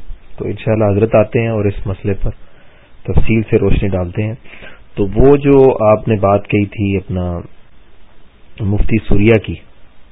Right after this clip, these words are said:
ہم، تو اس پر میں صرف یہ عرض کرنا چاہوں گا کہ میں نے وہ، آ، شیخ یعقوبی کی گفتگو سنی ہے جو انہوں نے اس کا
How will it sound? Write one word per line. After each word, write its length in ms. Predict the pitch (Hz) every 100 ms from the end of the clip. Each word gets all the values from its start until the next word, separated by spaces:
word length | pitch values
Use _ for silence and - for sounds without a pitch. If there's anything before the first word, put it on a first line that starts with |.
| -
ہم، 220 | 92 87 85 - -
تو 140 | - 92
اس 260 | 113 110 -
پر 140 | 123
میں 380 | 110 110 104 101 - - - - - - - -
صرف 140 | 107 98
یہ 180 | 104 113
عرض 140 | 107 -
کرنا 240 | 101 101
چاہوں 320 | 95 135 113
گا 120 | 107 127 - - - - -
کہ 100 | -
میں 200 | 101 104
نے 100 | 110
وہ، 340 | 113 113 107 -
آ، 240 | - 95 95
شیخ 380 | - - 110 104 - -
یعقوبی 580 | 110 101 98 101 95 104
کی 300 | 101 95 104 - - 101
گفتگو 340 | 98 - 98
سنی 340 | 107 - 110 113
ہے 80 | 101
جو 180 | 101
انہوں 140 | 95 95
نے 120 | 92
اس 140 | 95 -
کا 200 | 98